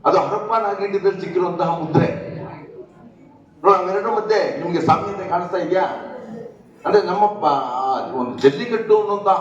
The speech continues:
ಆಟದ ಪರಂಪರೆ ಕೂಡ ಹರಪ್ಪಕ್ಕೆ ಸಂಬಂಧಪಟ್ಟದ್ದು, ಅಲ್ಲಿಂದ ಬಂದಿದೆ ಇವತ್ತಿನವರೆಗೂ. ನೆಕ್ಸ್ಟ್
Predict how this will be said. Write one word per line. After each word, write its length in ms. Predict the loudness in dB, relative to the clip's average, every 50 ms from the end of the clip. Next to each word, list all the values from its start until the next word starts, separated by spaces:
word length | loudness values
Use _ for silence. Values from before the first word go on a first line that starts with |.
| 0 -6 -6
ಆಟದ 420 | -2 0 0 0 0 -2 -4 -2 -2 -4 -2
ಪರಂಪರೆ 380 | -2 -2 -2 -2 -2 0 0 0
ಕೂಡ 180 | 0 0 0 0
ಹರಪ್ಪಕ್ಕೆ 520 | 0 0 -4 -6 -6 -4 -4 -6 -4 -4
ಸಂಬಂಧಪಟ್ಟದ್ದು, 540 | -4 -4 -4 -4 -4 -4 -4 -4 -4 -2 -2
ಅಲ್ಲಿಂದ 240 | -4 -4 -2 -2 -2
ಬಂದಿದೆ 320 | -2 -2 -4 -4 -2 -2
ಇವತ್ತಿನವರೆಗೂ. 500 | -2 -2 -4 -6 -6 -6 -4 -4 -6 -8 -10 -12 -16 -18 -20 -20 -20 -16 -12
ನೆಕ್ಸ್ಟ್ 240 | -12 -12 -10 -10